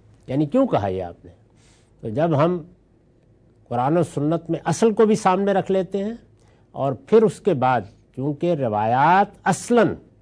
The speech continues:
اصول عامہ کو بیان کرنے کے لیے نہیں ہوتی ہیں، وہ اطلاقی ہوتی ہیں، applied ہوتی ہیں، یعنی کسی موقع پر بات کہی گئی ہے،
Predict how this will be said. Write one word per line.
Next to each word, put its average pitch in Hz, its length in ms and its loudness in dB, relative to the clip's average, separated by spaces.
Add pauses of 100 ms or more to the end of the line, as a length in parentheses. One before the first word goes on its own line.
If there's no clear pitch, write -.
(520)
اصول 175 440 -2
عامہ 185 580 2
کو 202 80 0
بیان 139 320 -2
کرنے 143 320 -4
کے 139 120 -8
لیے 143 160 -4
نہیں 190 180 -4
ہوتی 101 280 -8
ہیں، 101 60 -8
وہ 147 120 -6
اطلاقی 196 520 2
ہوتی 104 280 0
ہیں، 82 220 -20 (260)
applied 185 600 4
ہوتی 113 300 -2
ہیں، 82 160 -12 (120)
یعنی 127 200 -8
کسی 175 240 0
موقع 147 420 4 (140)
پر 185 100 0
بات 131 360 -4
کہی 120 220 -2
گئی 95 280 -8
ہے، 92 60 -18